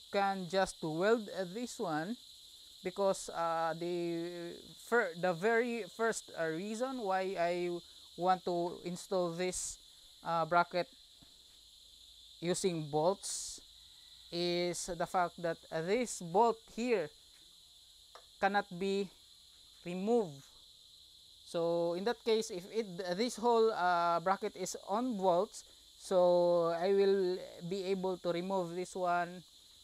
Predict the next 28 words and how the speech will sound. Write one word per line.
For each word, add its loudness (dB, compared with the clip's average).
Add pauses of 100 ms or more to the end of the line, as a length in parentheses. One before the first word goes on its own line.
and -6
remove -6
the -4
bracket -2
for -2
the -6 (500)
motor. -4
So -8
yeah, 0 (480)
so -4
this -6
one -2
is -10
the -8
bracket -4
for -8
the -8
motor. -10 (720)
So -4
this -8
one -6
is -10
going -6
to -10
be -6
something -10
like -10
that, -2